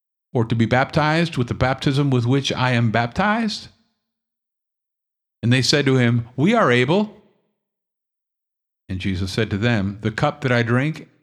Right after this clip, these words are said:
you will drink. And with the baptism with which I am baptized,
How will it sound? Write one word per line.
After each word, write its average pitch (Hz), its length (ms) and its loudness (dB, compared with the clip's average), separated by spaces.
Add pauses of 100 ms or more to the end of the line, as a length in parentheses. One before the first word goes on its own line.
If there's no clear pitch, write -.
(500)
you 117 140 0
will 131 180 -2
drink. 87 380 -6 (1160)
And 98 180 -6
with 110 140 -6
the 113 80 -6
baptism 123 720 -2
with - 200 -6
which 131 380 -4
I 120 120 0
am 113 140 -2
baptized, 185 760 -4